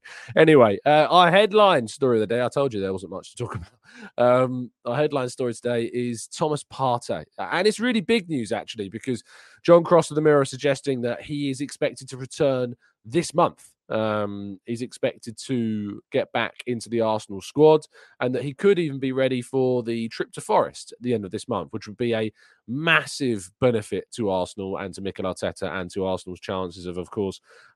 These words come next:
uh, beating Liverpool. They will return, well, they have Partey back for Forest, which is the game before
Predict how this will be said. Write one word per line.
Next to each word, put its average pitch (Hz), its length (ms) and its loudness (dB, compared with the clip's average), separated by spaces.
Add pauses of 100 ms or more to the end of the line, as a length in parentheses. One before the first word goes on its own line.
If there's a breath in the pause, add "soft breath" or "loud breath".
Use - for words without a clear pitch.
uh, 98 300 0
beating 110 260 -2
Liverpool. 113 460 4
They 113 160 4
will 98 320 -6
return, 110 480 -2
well, 101 100 -2
they 95 80 -2
have 113 220 -4
Partey 110 320 -2
back 98 140 -4
for 104 80 -10
Forest, 113 380 0
which 98 120 -14
is 92 80 -14
the 104 80 -10
game 110 280 0
before 117 440 0